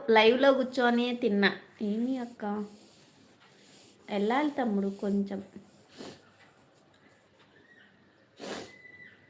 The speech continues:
ప్లీజ్ లైక్, కామెంట్, సబ్స్క్రైబ్ అంటున్నారు. హాయ్, హాయ్ లక్ష్మీ సిస్టర్, హాయ్. సరే, ధన్యవాదాలు కవిత అమ్మ.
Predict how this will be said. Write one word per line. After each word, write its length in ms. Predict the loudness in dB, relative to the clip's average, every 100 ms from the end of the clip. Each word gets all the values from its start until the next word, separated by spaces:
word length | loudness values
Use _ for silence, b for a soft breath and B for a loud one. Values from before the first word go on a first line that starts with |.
| -20 -20 _ _ _ -4
ప్లీజ్ 420 | -2 2 0 6
లైక్, 380 | 6 6 4 6
కామెంట్, 400 | 8 8 2 4
సబ్స్క్రైబ్ 680 | 2 2 4 8 8 6 2
అంటున్నారు. 720 | 2 2 2 2 4 2 4
హాయ్, 340 | 8 10 8
హాయ్ 300 | 10 10 10
లక్ష్మీ 480 | 6 4 0 0 0
సిస్టర్, 480 | 0 -4 4 4 6
హాయ్. 480 | 8 8 8 6 2
సరే, 540 | 2 4 4 2 -2 -4
ధన్యవాదాలు 800 | 0 0 4 4 6 8 6 6
కవిత 400 | 2 2 4 8 8 8 B B B -4
అమ్మ. 320 | 0 0 -2